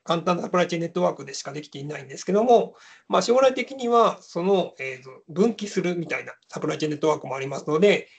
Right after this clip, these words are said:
まあ、そのような状況でどうやって常時のたくさんの交渉を並列的にこう管理しながらやるかっていうような研究も今進めている段階です。まあ、一般に、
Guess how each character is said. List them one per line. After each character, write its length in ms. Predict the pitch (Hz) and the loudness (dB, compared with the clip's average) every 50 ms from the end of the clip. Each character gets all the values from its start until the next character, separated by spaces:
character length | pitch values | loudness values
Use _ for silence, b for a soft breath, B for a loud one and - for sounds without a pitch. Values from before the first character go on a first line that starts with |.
| b b | b b
ま 80 | 180 180 | -2 2
あ、 20 | |
そ 60 | 202 | 4
の 80 | 196 220 | 6 6
よ 80 | 240 233 | 6 6
う 20 | |
な 120 | 208 196 | 6 6
状 140 | 190 190 190 | 6 6 4
況 280 | 185 185 202 202 196 202 | 4 6 6 6 6 8
で 360 | 233 233 208 - 170 - - | 8 6 6 6 2 -4 -8
ど 240 | 147 175 226 220 208 | 0 4 4 6 8
う 40 | 202 | 8
や 100 | 196 185 | 6 6
っ 120 | 190 - | 2 0
て 380 | - 220 202 190 180 165 - _ - | 0 2 2 2 0 -2 -8 _ -14
常 260 | 147 143 170 175 175 | -6 -4 -2 -2 -2
時 120 | 165 175 175 | -2 -2 0
の 240 | 180 180 180 165 - - _ | 0 2 2 0 -2 -6 _
た 100 | - 190 | -8 -8
く 60 | 185 - | -4 -2
さ 120 | - 185 | 0 0
ん 40 | 165 | 0
の 100 | - - - | -2 -2 0
交 140 | 151 156 156 - | 2 2 2 2
渉 240 | 180 185 190 202 | 4 4 6 8
を 180 | 208 190 165 - - | 6 6 4 0 -4
並 120 | - 170 165 | -4 -2 -2
列 180 | 165 160 - | -2 -2 -4
的 220 | - 160 156 156 151 | -6 -6 -6 -4 -6
に 280 | 151 151 151 135 131 | -6 -6 -6 -8 -10
こ 200 | - - 139 131 135 | -10 -10 -10 -10 -6
う 20 | |
管 240 | - - 175 165 151 | -2 -2 -2 -2 -2
理 80 | 143 | -6
し 120 | - - 165 | -8 -6 -4
な 80 | 160 | 0
が 100 | 160 190 | 2 4
ら 80 | 190 175 | 4 4
や 100 | 151 143 | 2 0
る 100 | 143 139 | -4 -6
か 100 | - 123 | -8 -10
っ 100 | 127 _ | -10 _
て 80 | - 160 | -6 -2
い 40 | |
う 20 | 185 | 0
よ 40 | 202 | 0
う 20 | |
な 80 | 175 185 | 0 0
研 180 | - 165 160 156 | -2 -4 -6 -4
究 140 | - 190 | -2 0
も 100 | 196 202 | 2 2
今 180 | 175 151 135 - | 2 0 -2 -8
進 200 | - - - 143 | -12 -12 -10 -10
め 80 | 135 - | -10 -10
て 100 | - 127 | -12 -14
い 40 | |
る 140 | 131 131 127 - | -14 -16 -14 -12
段 180 | 127 123 123 - | -12 -12 -10 -12
階 160 | 127 123 123 | -14 -16 -16
で 80 | - | -16
す。 240 | - - - - _ _ _ _ _ _ _ _ _ _ _ _ _ _ b b b b b b b b b b | -20 -20 -20 -20 _ _ _ _ _ _ _ _ _ _ _ _ _ _ b b b b b b b b b b
ま 80 | 196 | 0
あ、 40 | 190 | 0
一 120 | 196 214 202 | 0 0 0
般 120 | 240 240 | 0 0
に、 400 | 247 247 254 254 233 - - - | 0 0 -2 -4 -4 -4 -6 -10